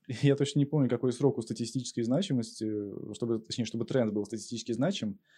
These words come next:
Там есть несколько критериев, э, это все статистика, там это долго все объяснять. Но, в принципе, чем дольше, тем лучше. Мы пока что именно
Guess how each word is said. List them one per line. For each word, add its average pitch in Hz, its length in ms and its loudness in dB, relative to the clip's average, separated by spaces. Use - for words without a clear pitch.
Там 123 140 2
есть 139 160 2
несколько 120 340 0
критериев, 117 640 2
э, 101 360 -2
это 98 120 -12
все - 100 -10
статистика, 156 460 -4
там 98 160 -6
это 95 160 -8
долго 104 220 0
все 101 140 -4
объяснять. 107 420 -4
Но, 104 100 -4
в - 40 -8
принципе, 156 340 -2
чем 120 180 0
дольше, 143 240 -2
тем 127 180 -2
лучше. - 340 -4
Мы 160 100 2
пока 165 240 4
что 110 400 0
именно 104 680 2